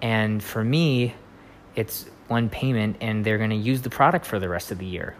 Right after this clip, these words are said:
'cause, uh, they paid for it. And, uh, even if they leave at the end of the year, it's still money that I wouldn't have made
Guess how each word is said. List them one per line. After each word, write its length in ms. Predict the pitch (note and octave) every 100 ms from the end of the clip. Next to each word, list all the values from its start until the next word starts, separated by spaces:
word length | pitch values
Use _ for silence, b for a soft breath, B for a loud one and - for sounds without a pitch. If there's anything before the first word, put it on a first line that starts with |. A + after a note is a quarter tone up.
| -
'cause, 380 | - G2+ F#2+ - B B B B
uh, 180 | A2+ F2+
they 160 | A#2+ A#2
paid 220 | D3+ D#3+
for 260 | - G#2+
it. 260 | A2 C#3 - - - - A#2
And, 500 | A#2 A2+ A2 A2 - - - -
uh, 240 | A#2+ A#2 A2
even 200 | B2+ D3
if 140 | C#3
they 80 | C#3
leave 200 | B2+ C3
at 80 | A#2+
the 100 | B2
end 140 | B2
of 40 | A#2
the 80 | A2
year, 320 | A2 B2 D3+
it's 240 | C3+ A#2
still 480 | - - A#2+ A#2 A2+
money 220 | A2+ A#2
that 140 | A2 G#2
I 100 | G#2
wouldn't 340 | G#2 B2 C#3+
have 140 | C3
made 420 | A2+ G2+ G2 B2+